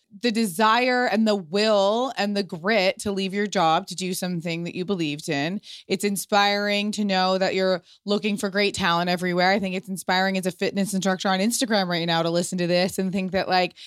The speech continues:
they could be provided with the perfect platform for them. And it's inspiring for everybody who, like, wants to find a way to work out easily, that there's a place where they can, like, feel joy and happy in whatever they wanna do. So you guys are fucking awesome.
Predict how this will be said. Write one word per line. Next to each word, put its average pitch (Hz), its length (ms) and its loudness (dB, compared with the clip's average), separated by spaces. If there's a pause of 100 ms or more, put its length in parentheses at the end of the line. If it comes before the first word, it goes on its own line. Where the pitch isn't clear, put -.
they 196 100 0
could 190 140 -2
be 190 100 -4
provided 185 500 0
with 185 100 -4
the 185 60 -8
perfect 196 320 -6
platform 170 560 0
for 175 120 -4
them. 185 180 2
And 214 100 0
it's 202 140 -6
inspiring 220 580 0
for 226 80 -4
everybody 226 400 0
who, 214 100 -2
like, 220 280 2 (400)
wants 226 240 0
to 233 100 0
find 226 540 2
a 226 60 4
way 220 200 2
to 220 80 2
work 208 300 0
out 226 240 0
easily, 208 420 -2
that 196 140 -4
there's 202 240 -2
a 202 40 -4
place 214 300 -4
where 208 80 -8
they 208 120 -4
can, 196 100 -8
like, 196 160 -6
feel 208 240 -4
joy 208 320 0
and 208 180 -4
happy 214 460 -4
in 196 180 -4
whatever 196 300 -2
they 196 80 -2
wanna 196 240 -2
do. 202 320 -2
So 185 380 0 (580)
you 220 80 -4
guys 262 160 0
are 226 60 -4
fucking 190 240 -4
awesome. - 360 -4